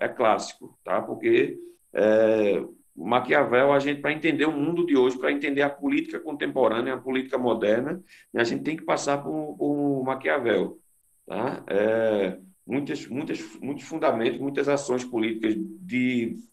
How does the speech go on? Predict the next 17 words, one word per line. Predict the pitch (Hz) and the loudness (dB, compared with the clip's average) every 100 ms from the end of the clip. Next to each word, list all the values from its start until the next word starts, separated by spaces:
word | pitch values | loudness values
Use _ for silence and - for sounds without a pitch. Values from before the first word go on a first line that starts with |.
| _ - - | _ -20 -6
representantes, | 120 110 123 123 - 107 120 123 117 | -4 2 4 4 2 2 2 2 0
né, | 117 | -2
de | 117 | 0
políticos | 120 113 107 113 113 | 2 4 4 0 -4
de | 147 | 4
hoje | 127 117 - 180 - - _ _ _ | 6 8 6 0 -6 -16 _ _ _
são | - - 123 135 143 147 151 147 139 - - - _ _ | -18 0 2 4 2 2 0 0 0 -2 -8 -16 _ _
frutos, | - 110 143 175 160 | -12 -2 4 4 4
né, | 131 139 165 185 - _ _ _ _ | 2 2 2 0 -8 _ _ _ _
são | - - 123 127 | -8 0 2 4
baseados | 120 131 - 113 123 123 | 6 6 6 6 6 4
aí | 123 117 | 2 2
nessa, | 127 131 139 135 123 - _ _ _ _ | 0 2 2 4 0 -6 _ _ _ _
nessa | - 107 123 | -6 -2 -2
influência | 120 - 120 123 127 | -2 0 0 0 0
de | 127 | 0
Maquiavel. | 131 127 147 143 117 98 92 | 0 2 0 4 6 6 4